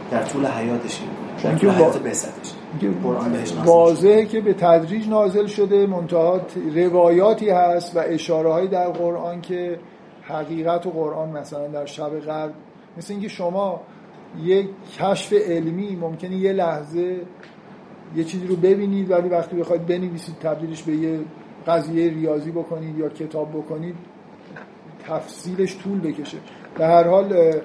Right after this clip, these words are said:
Speaker 2: اگه از اون موضوع صرف نظر کنیم، این بدیهیه که قرآن ظرف بیست و سه سال نازل شد.
Speaker 1: خب، از اولین آیات نمی‌تونه خطاب به بنی اسرائیل باشه، خطاب به خود پیامبر و خطاب به عرب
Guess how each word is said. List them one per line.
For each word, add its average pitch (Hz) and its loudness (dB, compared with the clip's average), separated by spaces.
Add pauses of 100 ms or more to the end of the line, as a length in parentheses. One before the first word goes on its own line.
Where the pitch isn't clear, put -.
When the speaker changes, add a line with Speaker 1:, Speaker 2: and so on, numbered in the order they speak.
(760)
Speaker 2:
اگه 196 0
از 190 0
اون 214 -4
موضوع 185 -2
صرف 170 0
نظر 165 0
کنیم، 190 -6
این 220 -6
بدیهیه 180 0
که 214 -6
قرآن 185 -2
ظرف 180 -2
بیست 165 -12
و 160 -6
سه 175 -8
سال 156 -6
نازل 139 -12
شد. - -20 (640)
Speaker 1:
خب، 147 -14
از 135 -14 (200)
اولین 127 -12
آیات 135 -14
نمی‌تونه 120 -14
خطاب 117 -12
به 110 -14
بنی 110 -12
اسرائیل - -16
باشه، 107 -18
خطاب - -14
به - -18 (100)
خود 127 -12 (160)
پیامبر 131 -10
و 117 -10
خطاب 113 -10
به 135 -2
عرب 113 -4